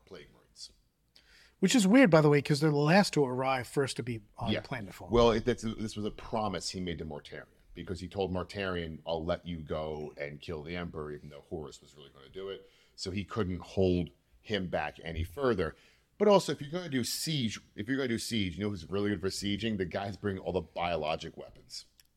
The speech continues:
Speaker 2: And as usual,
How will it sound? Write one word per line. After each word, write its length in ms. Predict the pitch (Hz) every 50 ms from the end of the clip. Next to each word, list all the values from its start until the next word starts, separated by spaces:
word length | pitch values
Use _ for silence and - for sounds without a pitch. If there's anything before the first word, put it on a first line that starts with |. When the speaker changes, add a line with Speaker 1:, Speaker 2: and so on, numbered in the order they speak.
| _ _ _ _ - -
Speaker 2:
And 300 | 160 143 139 139 135 131 _ _ _ _ _ _ _ _ _ _ _ _ _ _ _ _ _ - -
as 280 | 147 151 147 139 135
usual, 560 | 180 185 160 127 127 123 123 123 123 120 -